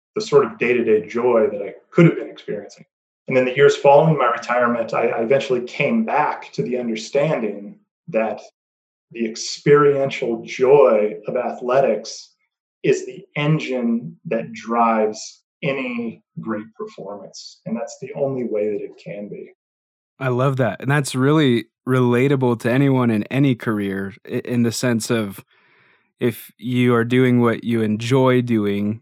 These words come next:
Speaker 2: that should be a really good engine to keep you going, is, is the fact that you love it, you know? Uh, but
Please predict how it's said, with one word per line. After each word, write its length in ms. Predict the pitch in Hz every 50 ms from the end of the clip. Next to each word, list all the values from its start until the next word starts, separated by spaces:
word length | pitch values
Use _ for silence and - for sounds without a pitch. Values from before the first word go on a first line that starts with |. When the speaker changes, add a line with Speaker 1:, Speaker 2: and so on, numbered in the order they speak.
| - -
Speaker 2:
that 320 | 123 120 113 113 110 -
should 260 | - - 127 120 113
be 460 | 110 - 113 113 113 110 107 104 95 - _ _ _ _ _ _ _ _ _ _ _ _ _ _ _ -
a 120 | 135 120
really 280 | 120 131 127 127 127 117
good 320 | 117 123 131 120 117 120 -
engine 460 | - 127 131 131 127 117 117 110 104
to 80 | 110 110
keep 300 | - - 123 113 104 110
you 80 | 110
going, 360 | 104 117 123 127 120 110 104
is, 220 | 101 98 98 95 101 98
is 240 | - - 110 101
the 100 | 101 107
fact 320 | 101 - 123 117 113 101 -
that 120 | 113 104
you 320 | - 107 110 110 110 110 104
love 300 | 104 107 110 120 117 113
it, 180 | 104 98 - -
you 180 | - 123 120 110
know? 300 | 110 107 107 110 113 - - - - - - - _ _
Uh, 240 | - 113 110 107 107 -
but 240 | - 135 131 131 120